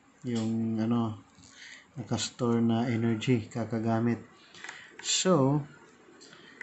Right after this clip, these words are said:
kahit magpunta tayo ng airport, terminals, pier, lahat-lahat, eh, hindi lang naman ikaw yung gagamit. So, most of the time, palaging may naka-plug sa mga free charging station. So, yung ginawa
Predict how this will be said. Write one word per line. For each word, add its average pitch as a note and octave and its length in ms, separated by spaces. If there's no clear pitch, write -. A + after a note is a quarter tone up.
kahit B2 400
magpunta C3 480
tayo C#3 160
ng C3+ 160
airport, D3 640
terminals, C3+ 800
pier, C#3 800
lahat-lahat, B2+ 680
eh, A#2 560
hindi B2 240
lang A#2+ 160
naman A#2 240
ikaw A#2 240
yung A2+ 400
gagamit. A#2 480
So, A2+ 320
most A#2+ 320
of B2+ 80
the C3 160
time, A2+ 240
palaging A#2 480
may A#2 80
naka-plug A#2+ 560
sa - 80
mga A#2 240
free B2+ 560
charging A#2 400
station. A2 640
So, - 320
yung A#2+ 240
ginawa E3 480